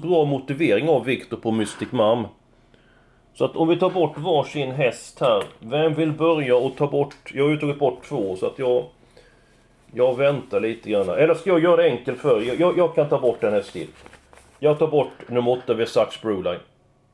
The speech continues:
Då åkte den bort. Där tyckte jag bort den. Så får ni ta bort varsin häst.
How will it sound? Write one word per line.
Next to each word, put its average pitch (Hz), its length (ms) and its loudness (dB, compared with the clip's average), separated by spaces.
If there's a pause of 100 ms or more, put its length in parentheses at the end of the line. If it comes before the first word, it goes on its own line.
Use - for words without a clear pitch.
(100)
Då 127 180 0
åkte 127 160 -2
den 120 140 2
bort. 120 340 -2 (540)
Där 123 120 2
tyckte 117 240 -4
jag 110 80 4
bort 104 200 -2
den. 82 160 -2 (1120)
Så 131 80 -12
får - 120 -6
ni 180 100 2
ta 185 100 0
bort 165 220 -2
varsin 135 460 0
häst. - 440 -4